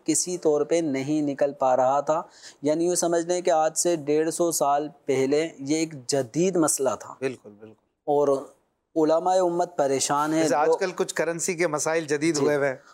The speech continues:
Speaker 1: تو اس طرح یہ اس دور کا ایک جدید مسئلہ تھا جس سے علماء کی عقلیں حیران تھی کہ اس کا کیا جواب،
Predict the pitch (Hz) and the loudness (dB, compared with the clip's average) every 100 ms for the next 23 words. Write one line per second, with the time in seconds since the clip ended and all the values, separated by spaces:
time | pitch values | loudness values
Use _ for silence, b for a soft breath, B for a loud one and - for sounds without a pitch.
0 | B - 151 - 185 - 202 208 208 214 | B 0 0 2 -2 0 0 2 0 2
1 | 208 180 185 202 196 208 202 156 156 165 | -2 2 2 2 2 0 0 0 2 2
2 | 190 175 - 180 180 190 180 160 - 185 | 2 0 2 0 0 0 0 -2 0 0
3 | 180 175 156 151 151 170 170 170 156 165 | 2 2 2 2 2 2 2 0 -2 0
4 | 147 143 151 156 147 139 139 143 156 156 | 0 2 0 2 2 2 0 -2 -4 -2
5 | 147 147 147 147 147 139 151 | -2 -4 0 0 2 2 0